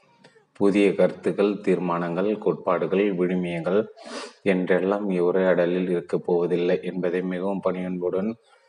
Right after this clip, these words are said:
தெரிவித்துக் கொள்கிறேன். பேச்சாளரும் நீங்களுமாக வெளி உலக நிகழ்வுகளையும், நம் அன்றாட வாழ்க்கை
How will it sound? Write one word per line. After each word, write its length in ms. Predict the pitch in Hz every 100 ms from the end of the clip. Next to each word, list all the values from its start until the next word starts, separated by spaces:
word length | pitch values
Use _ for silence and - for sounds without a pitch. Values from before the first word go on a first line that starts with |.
| - _
தெரிவித்துக் 540 | - 98 98 98 90 -
கொள்கிறேன். 500 | 90 85 90 90 85
பேச்சாளரும் 720 | 95 92 - 92 92 92 98
நீங்களுமாக 680 | 92 92 90 87 87 90 98
வெளி 200 | 90 92
உலக 340 | 92 92 87
நிகழ்வுகளையும், 720 | 90 87 92 92 87 87 98 110
நம் 240 | 90 85
அன்றாட 420 | 82 90 90 92 90
வாழ்க்கை 480 | 87 85 - 92